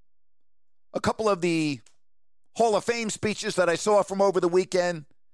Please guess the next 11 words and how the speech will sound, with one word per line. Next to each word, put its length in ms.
in 160
Canton. 520
I 120
didn't 200
see 240
all 220
of 80
them. 180
I 100
did 220
see 460